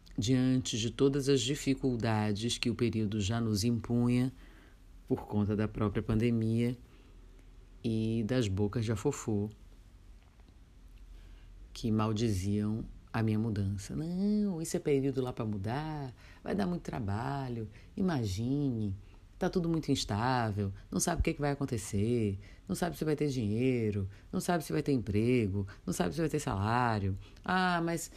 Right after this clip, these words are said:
e se, é, tiver que mudar de lugar e, e depois perceber que vai ter que fazer uma,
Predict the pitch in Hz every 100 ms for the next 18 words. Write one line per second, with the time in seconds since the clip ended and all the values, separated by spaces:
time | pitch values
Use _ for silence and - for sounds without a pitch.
0 | - 190 190 - 185 175 160 135 - -
1 | 147 135 120 113 - 135 139 143 123 107
2 | 127 135 120 113 107 113 123 131 120 104
3 | 95 - - - - 113 113 117 127 117
4 | 117 131 127 120 - 117 123 104 127 127
5 | 120 - - - - - - - - -
6 | - - - - - 127 123 117 113 110
7 | 131 - 110 104 120 117 113 110 - 127
8 | 117 107 104 101 101